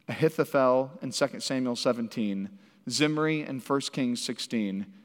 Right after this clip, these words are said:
and Judas, for example, Matthew twenty-seven or Acts one. And in none of those cases are their deaths spoken of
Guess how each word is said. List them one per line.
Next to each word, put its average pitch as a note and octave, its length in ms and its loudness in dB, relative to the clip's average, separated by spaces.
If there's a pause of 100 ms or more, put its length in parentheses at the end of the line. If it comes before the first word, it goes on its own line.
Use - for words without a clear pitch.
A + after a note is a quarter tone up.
(340)
and C#3+ 180 -2
Judas, - 680 -2 (760)
for B2 100 -6
example, A#2+ 300 0
Matthew A2+ 320 0
twenty-seven G2+ 680 -4 (120)
or A2 220 -4
Acts G#2+ 320 -6
one. F#2 360 -6 (1600)
And D#3+ 220 6
in C#3+ 220 4
none E3 220 6
of E3+ 120 2
those C#3+ 280 4
cases G2+ 840 -4 (680)
are C#3 160 4
their C3+ 240 4
deaths - 680 0
spoken E3+ 640 -2
of G2 440 -4